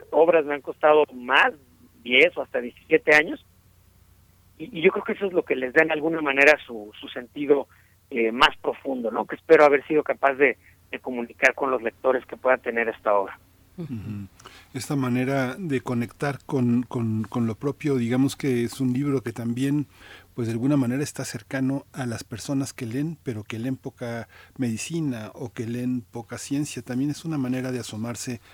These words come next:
Speaker 2: al propio dolor. Pienso en la propia familia. Oliver Sacks, mencionas en El Tío Tungsteno, transmite el dolor de ver a su hermano Michael inmerso en el laberinto de la psicosis. Muchas personas cuidan a personas que,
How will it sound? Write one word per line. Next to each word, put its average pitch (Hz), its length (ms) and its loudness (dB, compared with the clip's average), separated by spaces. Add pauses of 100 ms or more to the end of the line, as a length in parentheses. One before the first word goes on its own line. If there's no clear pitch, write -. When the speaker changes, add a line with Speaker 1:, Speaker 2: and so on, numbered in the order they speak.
(260)
Speaker 2:
al 107 140 -8
propio 120 320 -6
dolor. 113 340 -4 (120)
Pienso 127 440 -4
en 135 160 -4
la 110 140 -8
propia 117 580 -8
familia. 117 800 -4
Oliver 117 440 -6
Sacks, - 360 -10
mencionas 120 680 -6 (340)
en 117 140 -2
El 110 100 -4
Tío 123 180 -4
Tungsteno, 123 760 -4
transmite 127 640 -4
el 117 80 -6
dolor 107 320 -8
de 113 80 -8
ver 110 140 -6
a 110 40 -8
su - 120 -10
hermano 113 440 -6 (360)
Michael 117 500 -6
inmerso 117 460 -6
en 113 80 -4
el 107 80 -8
laberinto 113 680 -6
de 127 200 -8
la 104 100 -10
psicosis. - 580 -10
Muchas 160 300 -6
personas 143 580 -4 (360)
cuidan 127 340 2
a 107 60 -6
personas 113 680 -8 (300)
que, 104 320 -6